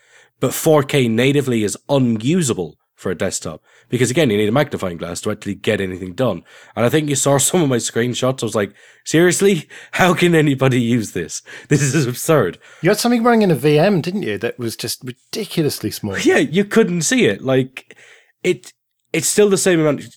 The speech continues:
Speaker 1: It gets confusing because you're running at four K, but things are bigger, so that it looks like ten eighty, just with more detail. And then you actually see something that doesn't have high <laughs> D P I support,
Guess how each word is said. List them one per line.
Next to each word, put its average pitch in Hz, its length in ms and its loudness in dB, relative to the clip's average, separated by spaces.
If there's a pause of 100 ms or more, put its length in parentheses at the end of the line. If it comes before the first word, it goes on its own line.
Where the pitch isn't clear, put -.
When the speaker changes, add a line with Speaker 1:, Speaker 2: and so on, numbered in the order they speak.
(140)
Speaker 1:
It 156 140 -6
gets 202 200 2
confusing 170 480 0
because 120 220 -2
you're 131 100 4
running 175 260 4
at 123 100 0
four 131 200 0
K, 123 320 0 (360)
but 131 140 0
things 160 280 0
are 131 80 2
bigger, 120 400 -2 (320)
so 143 180 2
that 131 120 2
it 123 60 -2
looks 143 440 2
like 110 240 -2 (240)
ten 131 220 2
eighty, 104 380 -2 (200)
just 131 160 -4 (100)
with 120 140 0
more 120 200 2
detail. 101 500 -4 (340)
And 143 160 2
then 175 120 4
you 170 100 4
actually 147 220 -2
see 143 160 0
something 131 360 0
that 117 220 -2
doesn't 123 300 0
have 127 220 0
high 123 180 -2
<laughs> 120 80 -4
D 135 80 0
P 165 180 0
I 156 80 4
support, 139 480 -2